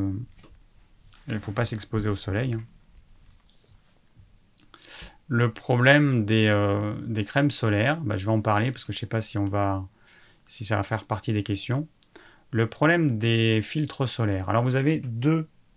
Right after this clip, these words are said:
catégories de filtres. Vous avez des filtres chimiques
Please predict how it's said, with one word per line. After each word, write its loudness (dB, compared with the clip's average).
catégories 0
de 0
filtres. -6
Vous -4
avez 2
des 0
filtres -2
chimiques -2